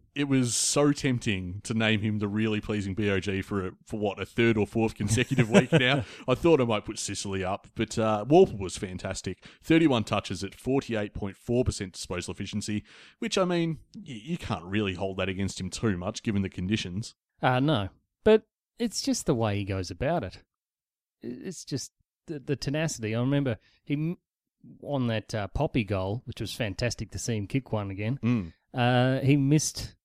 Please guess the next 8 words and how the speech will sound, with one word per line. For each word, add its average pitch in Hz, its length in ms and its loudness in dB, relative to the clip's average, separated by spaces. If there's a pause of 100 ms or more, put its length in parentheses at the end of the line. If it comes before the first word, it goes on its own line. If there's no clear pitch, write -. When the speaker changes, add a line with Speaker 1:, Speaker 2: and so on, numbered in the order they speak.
(380)
Speaker 2:
the 120 260 0 (100)
pick 143 200 0
up, 127 160 2 (140)
picking 123 240 -2
up 123 100 -6
the 110 80 -4
handball 123 440 2
from 120 360 -2